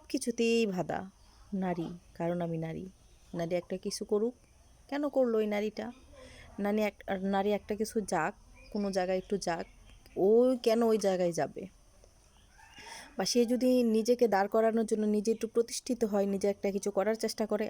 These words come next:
"আল্লাহ, এই মাইয়া নাকি ব্যবসা শুরু করছে, দোকানে গিয়া দেখেন কসমেটিকের দোকান দিছে, বাজারে পার্লার দিছে, ওই যে এনে গিয়া চাকরি করতাছে, ওই যে সোয়েটার কোম্পানিতে সোয়েটার বানাইতাছে।"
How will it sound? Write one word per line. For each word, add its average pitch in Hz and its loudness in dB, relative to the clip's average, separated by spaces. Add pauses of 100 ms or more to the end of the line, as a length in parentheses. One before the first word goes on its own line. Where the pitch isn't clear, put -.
(120)
"আল্লাহ, 190 2 (600)
এই 233 2
মাইয়া 240 4
নাকি 208 0
ব্যবসা 220 2
শুরু 180 -2
করছে, 170 -4 (480)
দোকানে 233 2
গিয়া 233 4
দেখেন 226 -2
কসমেটিকের 208 -2
দোকান 214 0
দিছে, 175 -2 (240)
বাজারে 202 2
পার্লার 185 4
দিছে, 185 -2 (540)
ওই 311 4
যে 262 4 (580)
এনে 196 0
গিয়া 220 4
চাকরি 262 0
করতাছে, 233 2 (180)
ওই 269 0
যে 277 -2
সোয়েটার 226 2
কোম্পানিতে 226 0
সোয়েটার 202 2
বানাইতাছে।" 190 0